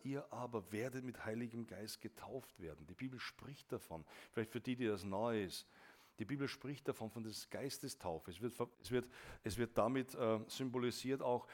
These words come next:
die Wassertaufe, wo wir Menschen, das ist das Wassertaufenbecken übrigens da für die Täuflinge, äh, wir haben ja Taufe in Kürze. Wer, wer sich noch taufen lassen möchte, übrigens,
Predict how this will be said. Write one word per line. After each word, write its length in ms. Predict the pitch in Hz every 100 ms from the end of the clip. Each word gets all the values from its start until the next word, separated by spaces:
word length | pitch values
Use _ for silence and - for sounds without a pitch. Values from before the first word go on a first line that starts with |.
| - 120
die 120 | 107
Wassertaufe, 960 | 110 - - 135 113 107 127 - 151 151 - - -
wo 160 | 120
wir 100 | 123
Menschen, 460 | 117 104 127 - 127
das 120 | 104
ist 160 | 104 -
das 120 | 85
Wassertaufenbecken 1120 | 98 - 135 - 107 123 - 135 131 120 135
übrigens 360 | 127 131 127 -
da 120 | 123
für 140 | 117
die 120 | 101 104
Täuflinge, 640 | 92 101 - 135 147 139 - - - - _ -
äh, 240 | 107 101 101
wir 100 | 98
haben 140 | 98
ja 80 | 92
Taufe 520 | - 95 - 123 127
in 200 | 123 120 123
Kürze. 480 | 135 139 156 143 127
Wer, 220 | 117 113
wer 180 | 123 117
sich 140 | 120
noch 160 | 113 -
taufen 360 | - 160 -
lassen 280 | 123 104 113
möchte, 260 | 113 104 110
übrigens, 600 | 156 175 123 123 143